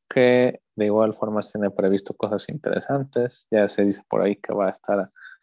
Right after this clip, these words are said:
podría estar Street Fighter, podría estar Dragon Dogma dos y posiblemente, a pesar de que eso sí no se ha confirmado por parte de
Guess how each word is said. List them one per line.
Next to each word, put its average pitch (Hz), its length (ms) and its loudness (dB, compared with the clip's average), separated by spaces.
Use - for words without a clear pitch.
podría 104 240 2
estar 101 240 -6
Street - 320 -10
Fighter, 135 560 -4
podría 101 300 2
estar 104 280 -4
Dragon 101 380 -4
Dogma 95 420 -2
dos 127 540 -4
y 165 460 -4
posiblemente, 147 920 -2
a 131 100 -2
pesar 107 180 -6
de 104 100 -2
que - 80 -20
eso 107 140 -4
sí - 160 -8
no 98 120 -6
se - 120 -6
ha 101 60 -2
confirmado 123 720 -4
por - 160 -20
parte 98 320 -8
de 104 220 0